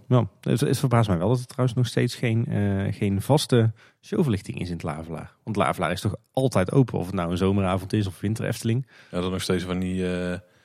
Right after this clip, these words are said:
Speaker 2: die
Speaker 1: van die
Speaker 2: stangen met waar lampen eraan in de bosjes liggen ergens.
Speaker 1: Ja, dat ze nog steeds ieder jaar, eh, de, de verlichting inhuren daar. Terwijl op heel veel andere plekken in de Efteling staat gewoon de, de vaste showverlichting van de Efteling.
Speaker 2: Hm.
Speaker 1: Vreemd.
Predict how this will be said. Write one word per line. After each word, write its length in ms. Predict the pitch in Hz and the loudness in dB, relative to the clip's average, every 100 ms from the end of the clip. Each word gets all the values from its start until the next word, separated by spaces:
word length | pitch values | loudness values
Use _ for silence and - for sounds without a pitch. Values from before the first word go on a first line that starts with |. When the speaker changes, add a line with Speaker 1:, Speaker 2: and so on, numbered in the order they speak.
| _ | _
Speaker 2:
die 120 | - 101 | -6 -2
Speaker 1:
van 80 | |
die 100 | 107 | 0
Speaker 2:
stangen 300 | 101 101 92 | 0 0 0
met 180 | 95 92 | -2 -2
waar 260 | 95 92 92 | -2 -2 -2
lampen 280 | 98 95 85 | -2 -4 -4
eraan 240 | 85 85 | -2 -4
in 60 | 85 | -4
de 60 | 85 | -4
bosjes 320 | 90 - - | -4 -6 -6
liggen 220 | 82 78 | -6 -4
ergens. 260 | 73 76 - | -8 -12 -2
Speaker 1:
Ja, 120 | 131 | 0
dat 140 | 123 - | 0 -2
ze 140 | - | -4
nog 100 | 90 | -2
steeds 200 | - 95 | -2 -2
ieder 240 | - 107 | -2 -2
jaar, 380 | 98 95 95 95 | 0 0 0 -2
eh, 260 | 104 98 95 | 0 0 -2
de, 180 | 95 98 | -2 -2
de 140 | 101 | 0
verlichting 420 | 95 135 - 110 - | 0 -2 0 -4 0
inhuren 480 | 123 95 90 87 | 0 2 0 -2
daar. 180 | - - | -6 -8
Terwijl 240 | - 90 92 | -4 -2 2
op 60 | |
heel 200 | 101 117 | 4 4
veel 140 | 101 - | 2 2
andere 220 | 156 123 | 2 2
plekken 280 | - - 92 | -2 -4 -4
in 60 | |
de 60 | 92 | -4
Efteling 260 | - 92 | -2 -4
staat 180 | - 95 | -2 -4
gewoon 220 | - 95 | -2 -2
de, 180 | 95 92 | 0 -2
de 100 | 95 | -4
vaste 320 | 98 113 - | -2 -2 -2
showverlichting 520 | 117 110 104 113 - 117 | -2 0 0 -2 -2 -2
van 80 | |
de 60 | 123 | -2
Efteling. 340 | 151 - 87 - _ | -4 -4 -8 -12 _
Speaker 2:
Hm. 120 | - 87 - _ _ _ _ _ | -12 -12 -12 _ _ _ _ _
Speaker 1:
Vreemd. 400 | - 131 80 | 0 2 2